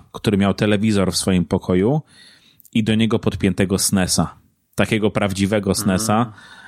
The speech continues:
Speaker 1: E, i tam już były, i tam już były kolejne części Mario. Także, e,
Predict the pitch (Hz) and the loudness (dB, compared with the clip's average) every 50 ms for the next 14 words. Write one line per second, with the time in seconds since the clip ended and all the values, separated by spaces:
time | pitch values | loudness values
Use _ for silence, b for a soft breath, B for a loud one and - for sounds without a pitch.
0 | B B B _ _ _ - - 57 - - - _ 107 101 101 101 98 - 110 | B B B _ _ _ -4 -4 -2 -4 -6 -6 _ 0 0 2 0 0 0 0
1 | 104 104 104 104 104 104 98 - - - - 95 87 92 98 95 95 95 95 95 | 0 2 2 2 2 2 0 0 0 0 0 0 0 2 2 2 2 2 2 2
2 | 95 98 - - - 113 104 104 95 98 101 101 90 - 101 98 95 92 92 90 | 2 0 0 0 0 0 0 0 0 0 0 -2 0 0 0 2 2 2 2 2
3 | - 87 87 - - - 95 90 87 85 85 80 80 92 - _ - 95 92 92 | 2 0 0 0 -2 0 0 0 0 0 -2 -4 -6 -8 -10 _ -8 -8 -6 -6
4 | 95 95 101 98 98 98 98 98 98 B B B B B B B B B B - | -4 -2 0 0 2 2 2 0 -2 B B B B B B B B B B -16
5 | - - | -16 -16